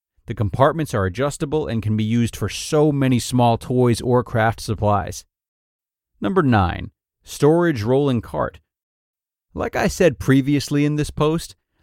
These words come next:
I like when my daughter's toys and craft supplies are put away and not out in the living space.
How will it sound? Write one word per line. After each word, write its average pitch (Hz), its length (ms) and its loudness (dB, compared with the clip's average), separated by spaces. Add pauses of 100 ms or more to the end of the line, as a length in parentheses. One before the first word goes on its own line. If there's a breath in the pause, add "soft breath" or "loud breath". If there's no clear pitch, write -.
I 190 120 -2
like 262 260 0
when 233 120 2
my 202 140 0
daughter's 160 420 0
toys 147 460 -2
and 131 120 0
craft 135 320 -2
supplies 120 460 -2
are 113 80 0
put 135 220 0
away 120 420 2
and 110 140 0
not 131 200 2
out 123 160 2
in 113 120 0
the 107 80 2
living 113 260 -2
space. - 500 -10